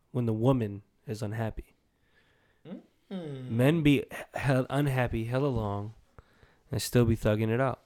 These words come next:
Speaker 1: Y'all don't wanna talk about that, though. <clears throat> What are you guys' opinions on that
Speaker 2: Wanna
Speaker 1: statement?
Speaker 2: call in a woman. But, so you said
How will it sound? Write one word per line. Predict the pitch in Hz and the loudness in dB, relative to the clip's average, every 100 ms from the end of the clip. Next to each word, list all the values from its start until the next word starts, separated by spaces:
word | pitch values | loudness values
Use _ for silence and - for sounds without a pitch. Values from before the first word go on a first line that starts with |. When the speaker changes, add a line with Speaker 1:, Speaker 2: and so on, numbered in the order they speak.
| _ _ _ _ _ _ _ - | _ _ _ _ _ _ _ -6
Speaker 1:
Y'all | 123 123 | 2 4
don't | 110 | 4
wanna | 104 95 | 0 -2
talk | 117 110 107 | -2 -2 -4
about | 104 - | -8 -8
that, | - - | -12 -12
though. | - - - - | -14 -14 -16 -12
<clears throat> | 147 151 - 98 - - - 131 | -8 -6 -6 -10 -12 -20 -16 -10
What | 139 | -6
are | |
you | 139 | 0
guys' | 131 120 117 | 0 2 2
opinions | 117 - 120 117 113 | 4 4 4 0 -2
on | 110 | -4
that | 107 | -4
Speaker 2:
Wanna | 110 | -6
Speaker 1:
statement? | 120 107 127 123 | -4 -4 -4 -6
Speaker 2:
call | |
in | 110 | -10
a | |
woman. | 98 117 101 98 _ _ _ _ _ _ _ 113 | -14 -14 -16 -20 _ _ _ _ _ _ _ 0
But, | 160 202 - - _ _ _ _ _ _ _ _ _ _ _ _ _ _ _ _ _ _ _ _ _ _ _ _ _ _ _ | 2 2 0 -12 _ _ _ _ _ _ _ _ _ _ _ _ _ _ _ _ _ _ _ _ _ _ _ _ _ _ _
so | - 131 | -12 -10
you | 147 | -10
said | 165 175 | -10 -12